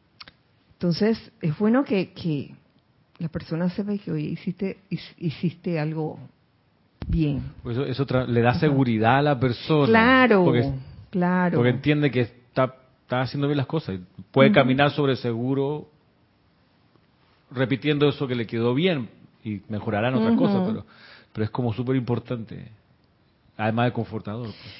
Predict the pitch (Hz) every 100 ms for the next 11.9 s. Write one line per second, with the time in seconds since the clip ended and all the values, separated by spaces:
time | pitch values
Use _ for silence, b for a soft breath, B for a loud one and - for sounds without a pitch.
0 | B 196 190 185 170 156 - - - 208
1 | - 302 403 392 349 - 311 359 277 254
2 | 311 233 180 151 180 214 202 196 165 233
3 | 233 240 254 247 277 - 175 233 262 185
4 | 170 240 165 156 190 - b b b b
5 | _ - 175 170 165 165 151 151 160 -
6 | - - 175 175 170 175 196 202 240 185
7 | 170 160 - - - 190 165 - _ _
8 | _ _ - _ - 160 156 - 220 220
9 | 240 208 180 185 190 226 269 - _ _
10 | _ _ _ b b b b _ _ _
11 | - 165 165 180 - - 156 147 147